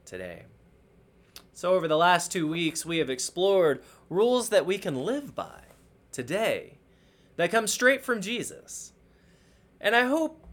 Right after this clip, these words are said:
that you have noticed that over the last two weeks, we have used the same law stated by Jesus, which comes from the Old Testament and Deuteronomy. But it's Jesus restating it and builds upon it in, in Matthew, Mark,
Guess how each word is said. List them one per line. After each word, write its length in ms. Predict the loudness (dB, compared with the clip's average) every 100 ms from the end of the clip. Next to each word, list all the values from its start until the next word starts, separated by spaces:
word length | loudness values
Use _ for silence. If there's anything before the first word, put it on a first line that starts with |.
| -10
that 160 | -4 -2
you 140 | 0
have 140 | 0 2
noticed 560 | 4 4 4 -2 -4
that 180 | -4 0
over 220 | 0 0
the 80 | 0
last 360 | 4 4 4 -4
two 200 | -2 0
weeks, 320 | 0 0 -2
we 140 | 0
have 140 | 0 0
used 400 | -4 -2 -4 -4
the 120 | -4
same 420 | -2 0 -2 -2
law 400 | -2 -2 -4 -8 -20 _ _ _ -18
stated 460 | -2 2 2 2
by 160 | 0 -2
Jesus, 580 | -2 -6 -8 -12 -16 -18 _ _ _
which 220 | 2 2
comes 280 | 2 0 0
from 180 | -4 -2
the 120 | 2
Old 200 | 2 0
Testament 540 | -2 -2 -2 -6 -8
and 80 | -8
Deuteronomy. 680 | -10 -6 -6 -8 -10 -14 -16 -20 _ _ _ _ _ _ _ _ _ -20 -4
But 120 | 0
it's 160 | 0 0
Jesus 500 | -2 0 0 -2 -4
restating 840 | -4 -2 -2 -4 -4 -4 -4 -4 -6
it 200 | -12 -18 _ _ _ _ _ _ _ _ -6
and 200 | -4 4
builds 280 | 6 6 4
upon 380 | -2 0 0 0
it 180 | -6
in, 280 | -6 -6 -6
in 440 | -8 -6 -6 -8 -4
Matthew, 540 | 0 0 -2 -8 -6
Mark, 480 | -4 -2 -2 -4